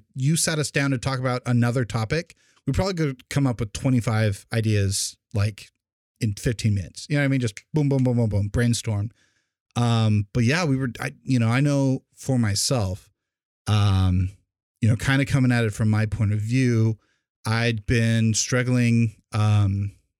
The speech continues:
really trying to, to master school and a long distance relationship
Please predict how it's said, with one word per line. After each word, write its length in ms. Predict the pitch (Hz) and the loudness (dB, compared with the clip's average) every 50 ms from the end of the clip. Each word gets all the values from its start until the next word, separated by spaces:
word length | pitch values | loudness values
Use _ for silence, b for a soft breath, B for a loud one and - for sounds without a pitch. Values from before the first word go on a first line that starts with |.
| _ _ _ - | _ _ _ -8
really 480 | - 123 117 123 143 165 175 160 156 131 | -4 -2 0 0 0 0 2 0 0 -2
trying 380 | - - - 139 135 139 135 123 | -2 -2 -2 0 2 2 0 0
to, 260 | - - 143 120 123 | 0 -2 -2 -4 -4
to 200 | - - - 127 | -6 -4 -2 0
master 380 | 117 113 113 110 101 - - 98 | 0 0 0 -2 -4 -4 -6 -6
school 640 | - - - - - 127 127 123 120 123 123 - _ _ _ _ _ _ _ _ _ _ _ - - | -4 -6 -8 -4 -2 0 0 2 0 0 -2 -4 _ _ _ _ _ _ _ _ _ _ _ -6 -2
and 440 | 113 110 110 107 107 107 107 110 110 - | 0 0 2 2 2 2 0 0 -2 -4
a 160 | 110 104 104 | -4 -4 -2
long 240 | 101 104 104 110 117 | -2 0 0 0 0
distance 300 | 110 107 113 120 104 - | -2 -2 -4 -6 -6 -6
relationship 800 | 95 101 110 123 135 - - 127 117 - - 120 117 113 - - | -6 -4 -2 -2 -2 0 0 -2 -2 0 0 0 -2 -2 -4 -8